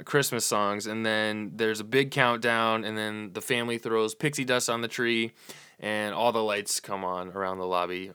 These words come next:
So the tree lights up, and all the decorations around the lobby light up. So that's sort of the, the ceremonial kickoff to your, um,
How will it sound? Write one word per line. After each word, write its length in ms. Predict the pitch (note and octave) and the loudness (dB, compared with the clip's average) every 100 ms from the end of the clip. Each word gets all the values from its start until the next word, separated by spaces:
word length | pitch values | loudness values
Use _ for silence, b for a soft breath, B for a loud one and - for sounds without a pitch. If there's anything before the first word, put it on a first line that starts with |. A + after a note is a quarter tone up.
| - - | -16 -8
So 280 | G2+ F2+ - | -4 -6 -6
the 120 | G#2+ | -10
tree 280 | G2 C#3 C3 | -4 0 2
lights 300 | B2+ A#2+ A2+ | 4 4 4
up, 380 | A#2 A2 G#2+ G2+ | 4 4 2 -2
and 240 | G2+ G2 | -6 -4
all 180 | F#2+ G2+ | -2 -2
the 220 | G2+ G2 | -2 -4
decorations 680 | F#2 G2+ F#2+ F#2+ F#2+ G2 F#2 | -4 -6 -4 -4 -4 -6 -8
around 200 | F2+ F2+ | -8 -6
the 80 | F2+ | -6
lobby 300 | F2 F2+ F2+ | -6 -6 -6
light 200 | F2+ F2+ | -6 -6
up. 180 | F2+ - | -6 -2
So 220 | G2+ F#2+ B B B B | -2 -2 B B B B
that's 160 | F#3+ G3 | 4 6
sort 160 | G#3 | 6
of 60 | F3 | 8
the, 300 | D#3+ C3+ A#2+ | 8 8 6
the 120 | B2 | 2
ceremonial 840 | A#2+ - C3+ C3 B2 A#2+ A#2 A2+ G#2+ | 0 2 4 4 2 2 2 0 -2
kickoff 560 | - B2+ A2+ G#2+ G#2 - | -4 -4 0 0 -2 -4
to 180 | A2 | -6
your, 460 | G#2 G2+ G2+ G2 G2 b b b - | -4 -2 0 0 -2 b b b -8
um, 500 | G#2 G2 F#2+ F#2 F2+ | -4 -2 -4 -6 -12